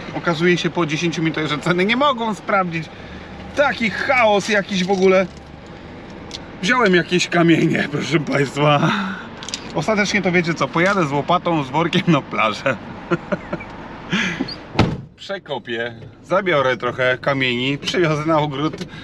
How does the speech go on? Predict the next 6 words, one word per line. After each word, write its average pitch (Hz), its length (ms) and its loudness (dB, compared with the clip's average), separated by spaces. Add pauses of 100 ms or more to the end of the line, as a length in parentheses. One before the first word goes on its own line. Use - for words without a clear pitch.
(300)
zapłaci 170 600 0
pani, 139 520 0
będzie 170 280 -2
zadowolona. 175 720 0 (800)
<laughs> - 800 -10
Nie, 151 180 2